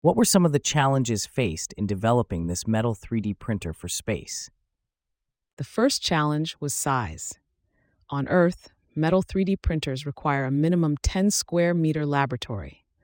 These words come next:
Speaker 2: For the I S S, the printer had to be shrunk to the size of a washing machine. Then, there was the issue of safety. The printer's laser and the heat it generates had to be contained, and the fumes emitted during the printing process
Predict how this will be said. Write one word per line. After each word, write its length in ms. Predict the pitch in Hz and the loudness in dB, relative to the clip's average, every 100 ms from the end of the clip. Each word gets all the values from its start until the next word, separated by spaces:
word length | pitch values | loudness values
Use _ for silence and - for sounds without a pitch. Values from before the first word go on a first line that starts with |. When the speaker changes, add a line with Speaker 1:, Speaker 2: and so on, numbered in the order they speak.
| _ _ _ _ _ | _ _ _ _ _
Speaker 2:
For 160 | 156 | -2
the 140 | 151 143 | 2 6
I 160 | 165 | 6
S 220 | 214 - | 6 4
S, 400 | 139 170 - - - _ - | 0 0 -4 -8 -14 _ -14
the 60 | |
printer 340 | - 202 214 208 | -2 0 2 2
had 180 | 185 | 0
to 60 | 156 | 0
be 100 | 147 | -2
shrunk 420 | - - 175 175 | -2 0 -2 -2
to 100 | - | -4
the 60 | 147 | -4
size 460 | - 151 147 147 147 | -2 0 2 2 -2
of 80 | |
a 60 | 135 | -2
washing 420 | 131 139 - 139 | 0 0 0 -2
machine. 480 | 127 - 120 95 71 _ _ _ _ - _ _ _ _ _ _ | -2 -2 -4 -6 -10 _ _ _ _ -20 _ _ _ _ _ _
Then, 500 | 143 175 196 185 208 - - | 0 4 4 2 -2 -10 -6
there 120 | 143 | -2
was 120 | 147 | 0
the 140 | 151 156 | 0 0
issue 260 | - 156 | 0 -2
of 80 | 139 | -4
safety. 640 | - 160 139 - - - _ _ _ _ _ _ | -2 0 0 -4 -14 -14 _ _ _ _ _ _
The 60 | - | -10
printer's 460 | - 185 175 156 | 0 0 2 0
laser 440 | 151 156 190 202 208 | 2 4 4 4 2
and 160 | 151 | 2
the 40 | 147 | 0
heat 220 | - 190 | 0 0
it 100 | - | 0
generates 640 | - 147 139 131 - - - _ | 0 -2 0 -2 -4 -10 -14 _
had 220 | - 160 | -4 -4
to 80 | 156 | -2
be 80 | 156 | -4
contained, 640 | - 143 156 135 113 - - _ _ _ _ | -2 -4 -2 -2 -2 -8 -18 _ _ _ _
and 120 | 143 | -2
the 40 | 143 | -2
fumes 460 | - 185 208 202 | -2 2 4 4
emitted 420 | - 160 165 165 | 4 4 6 4
during 240 | 147 147 143 | 2 0 0
the 80 | 135 | -2
printing 380 | - 180 165 | -4 -2 -4
process 600 | - 131 120 135 123 - | -4 -4 -4 -4 -6 -8